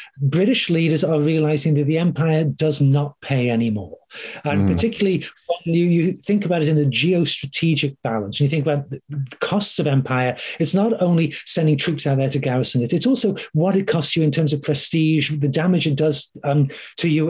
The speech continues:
Speaker 1: in the eyes of your allies, all these different things. They started adding this up. They created a balance sheet of empire in the nineteen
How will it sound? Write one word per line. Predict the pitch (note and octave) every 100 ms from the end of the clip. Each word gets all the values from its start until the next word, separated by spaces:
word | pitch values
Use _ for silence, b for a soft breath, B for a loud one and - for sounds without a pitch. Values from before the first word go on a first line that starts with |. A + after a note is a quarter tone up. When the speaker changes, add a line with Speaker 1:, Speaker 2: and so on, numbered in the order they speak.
| D3+
Speaker 1:
in | D#3
the | D3 D3
eyes | D3
of | C3+
your | D3+ C#3+
allies, | C#3+ C#3 C#3+ - -
all | A#3+
these | A#3 -
different | D3+ D3 D3
things. | D3 C#3 B B B C#3+
They | E3+ -
started | A3+ A#3 A3 -
adding | E3 G#3+ G#3+
this | E3+ - D3
up. | -
They | C#3+ C#3
created | - G3 D#3+
a | A#2 E3
balance | F#3+ G3 F3 -
sheet | D#3+ C#3+
of | C#3+ C#3+
empire | C3+ B2 A2+
in | A#2
the | B2
nineteen | B2 C3 B2+